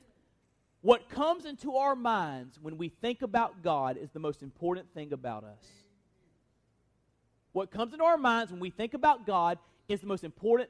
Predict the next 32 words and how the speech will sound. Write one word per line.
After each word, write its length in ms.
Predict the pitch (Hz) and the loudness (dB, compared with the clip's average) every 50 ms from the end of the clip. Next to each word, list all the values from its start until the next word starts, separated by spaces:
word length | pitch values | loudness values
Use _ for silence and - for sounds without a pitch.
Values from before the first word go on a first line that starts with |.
| - _ | -8 _
thing 220 | - 208 202 196 - | -10 -8 -8 -8 -8
about 260 | - 160 143 170 160 143 | -10 -4 0 0 0 0
us, 60 | - 151 | -2 -8
because 800 | 185 - - 320 349 302 220 185 185 208 - - - - - _ _ _ _ _ _ _ _ _ _ _ _ _ _ _ _ _ _ _ | -10 0 4 6 8 8 8 6 4 0 -4 -12 -18 -20 -20 _ _ _ _ _ _ _ _ _ _ _ _ _ _ _ _ _ _ _
what 120 | - 202 | 0 2
we 80 | 220 214 | 2 2
think 220 | - - 277 - | 2 2 2 2
about 340 | 311 285 294 277 247 220 208 | 4 4 4 4 4 2 0
God 440 | 180 269 277 254 208 185 175 175 165 - _ _ _ _ | 2 4 4 6 6 4 2 0 -2 -6 _ _ _ _
will 160 | 170 190 214 | 0 0 2
directly 560 | 156 175 175 170 233 262 254 - - 247 247 | 0 -2 0 2 2 2 2 -2 -6 -8 -8
influence 880 | - 226 240 247 220 - - 170 165 156 147 147 - - - - - - _ | -6 -6 -6 -8 -8 -10 -8 -8 -6 -6 -6 -10 -10 -14 -20 -20 -20 -18 _
our 120 | - 156 151 | -2 -2 0
lives. 680 | 147 143 135 120 107 104 - - _ _ _ - - _ _ _ _ _ _ _ _ _ _ _ _ _ _ _ _ _ _ _ _ _ _ _ _ _ _ _ _ _ _ _ _ _ _ _ _ | 2 0 0 0 -2 -6 -10 -16 _ _ _ -20 -20 _ _ _ _ _ _ _ _ _ _ _ _ _ _ _ _ _ _ _ _ _ _ _ _ _ _ _ _ _ _ _ _ _ _ _ _
If 60 | 151 | 0
we 60 | 202 | 0
have 100 | 185 - | 0 0
small 240 | - 190 214 226 220 | -2 2 4 4 4
thoughts 260 | 220 240 233 196 - | 4 2 0 0 -2
of 80 | 208 170 | -6 0
God, 380 | 185 208 226 254 269 294 285 233 - _ _ _ | 2 2 4 4 4 2 0 -2 -8 _ _ _
we'll 120 | 175 190 | 0 4
live 140 | 196 202 190 | 4 4 2
small 360 | - - - 185 180 175 170 | 0 -6 -4 -2 -2 -2 0
lives. 580 | 165 160 147 123 110 107 98 _ - - - _ _ _ _ _ _ _ _ _ _ | -2 -2 -4 -4 -8 -14 -20 _ -20 -20 -20 _ _ _ _ _ _ _ _ _ _
If 60 | _ | _
we 60 | - 214 | 4 4
have 140 | 185 139 120 | 4 2 0
big 220 | 131 262 277 - | 0 0 2 6
thoughts 220 | - 294 277 269 277 | 6 6 6 4 -2
of 140 | 240 190 | -10 0
God, 320 | 180 262 269 285 294 285 | 2 4 6 6 6 6